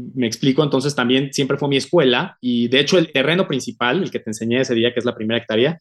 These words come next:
se llama Centro Educativo desde el día uno y siempre nos referimos a él como el centro educativo. Siempre la idea es que sea un tema de la educación, porque,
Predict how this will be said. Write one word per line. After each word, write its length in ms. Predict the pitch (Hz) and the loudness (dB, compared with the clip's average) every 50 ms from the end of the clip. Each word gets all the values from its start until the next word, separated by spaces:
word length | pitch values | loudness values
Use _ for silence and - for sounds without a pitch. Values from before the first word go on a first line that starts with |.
| _ _ | _ _
se 220 | - - 123 117 | -4 0 2 2
llama 240 | 123 131 139 156 147 | 2 2 2 0 0
Centro 300 | - - 151 151 156 151 | 0 -2 0 2 2 2
Educativo 480 | 139 127 - 117 110 - 135 131 143 | 2 2 0 -2 -2 0 0 2 2
desde 140 | 127 113 113 | 2 0 0
el 40 | 113 | 0
día 160 | 117 131 131 | 0 0 0
uno 180 | 127 123 139 156 | 0 0 -2 -4
y 60 | - | -4
siempre 300 | - - 147 139 135 143 | -4 -6 -6 -6 -6 -6
nos 160 | 131 123 110 | -6 -8 -8
referimos 400 | 110 107 - 113 117 120 120 - | -10 -8 -6 -6 -4 -4 -4 -4
a 20 | 113 | -4
él 100 | 110 110 | -4 -4
como 140 | 113 107 | -4 -4
el 60 | 101 - | -6 -4
centro 260 | - 110 104 113 110 | -6 -6 -6 -4 -4
educativo. 380 | 104 - 104 - - 113 98 - | -4 -6 -8 -6 -4 -4 -6 -6
Siempre 340 | - - 120 120 117 143 135 | -6 -6 -6 -2 0 2 2
la 120 | 120 113 | 2 2
idea 320 | 110 117 117 117 117 113 | 2 2 2 2 2 0
es 180 | 117 117 - _ | 0 -2 -6 _
que 100 | - 120 | -6 -4
sea 220 | 110 - 127 127 | 0 2 2 2
un 180 | 127 131 127 123 | 2 2 0 0
tema 220 | 127 127 123 127 | 0 0 2 2
de 100 | 127 120 | 2 2
la 100 | 113 110 | 2 0
educación, 600 | 104 104 101 101 104 - - 117 110 135 160 165 | -2 -4 -6 -6 -6 -2 -2 -2 0 -2 -4 -8
porque, 600 | - - 110 - - 113 107 104 107 104 101 101 | -10 -12 -12 -10 -6 -4 -2 -2 0 -2 -2 -4